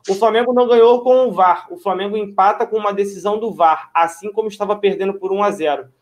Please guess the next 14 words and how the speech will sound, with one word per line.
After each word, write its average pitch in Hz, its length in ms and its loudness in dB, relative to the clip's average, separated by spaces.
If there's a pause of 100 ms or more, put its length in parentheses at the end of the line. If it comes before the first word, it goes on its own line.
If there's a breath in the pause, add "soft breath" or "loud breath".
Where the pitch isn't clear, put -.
(220)
O 165 120 -4
var 202 400 2
é 202 80 -2
fundamental, 202 720 0
mas, 165 220 -6
como 190 240 -6
já 185 140 -2
disse, 185 420 -10
o 190 80 -6
protocolo 190 680 -2
tem 196 120 -2
que - 80 -12
ser - 140 -6
alterado. 165 640 -2